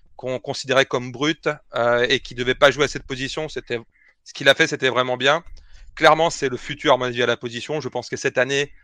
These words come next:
c'est vraiment la dernière année de, de Tyron Smith, peu importe ce qui se passe, je pense. Donc, euh, dès l'année prochaine, il sera là. Donc, après, il va falloir se débrouiller pour chercher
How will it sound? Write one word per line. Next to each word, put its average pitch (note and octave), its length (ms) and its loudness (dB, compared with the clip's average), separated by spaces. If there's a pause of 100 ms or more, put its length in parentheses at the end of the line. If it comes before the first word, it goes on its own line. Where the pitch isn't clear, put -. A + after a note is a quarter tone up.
(240)
c'est - 200 -6
vraiment C#3 260 4
la C3+ 100 4
dernière B2+ 340 0
année B2+ 180 0
de, A#2+ 260 -4
de B2 60 -20
Tyron B2 340 -4
Smith, C#3+ 300 -14
peu B2+ 80 -6
importe B2 320 -4
ce A2+ 80 -10
qui - 100 -20
se - 60 -20
passe, - 340 0 (200)
je A2 140 -4
pense. C#3+ 360 -2 (1120)
Donc, C3+ 300 -2
euh, C3 40 4
dès B2+ 120 4
l'année C#3 180 8
prochaine, C#3 340 2
il C3+ 60 -8
sera A#2+ 220 0
là. D3 320 4
Donc, A#2+ 180 -10
après, B2 160 -4
il C3+ 60 0
va A#2+ 80 -2
falloir A#2+ 340 2
se A#2+ 240 -12
débrouiller B2 420 -6
pour - 180 -16
chercher B2+ 360 -6